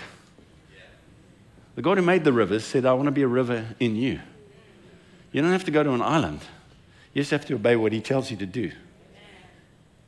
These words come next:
Number five, why should I serve? Firstly, Jesus w-, gave us the example. The New Testament invites us to it.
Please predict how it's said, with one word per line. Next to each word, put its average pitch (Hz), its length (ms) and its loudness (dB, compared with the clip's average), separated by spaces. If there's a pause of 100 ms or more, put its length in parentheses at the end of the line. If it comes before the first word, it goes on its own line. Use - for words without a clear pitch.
(3500)
Number 120 140 -2
five, 117 420 2 (420)
why 127 140 0
should 135 200 -2
I 120 60 2
serve? 117 460 -2 (1700)
Firstly, 123 340 -4
Jesus 120 340 -4
w-, 110 200 -8
gave 117 200 4
us 120 140 -2
the 123 80 0
example. 117 540 -2 (420)
The 85 60 -8
New 98 160 0
Testament 113 440 -4
invites 101 340 0
us 120 120 -6
to 123 160 -2
it. 117 80 -4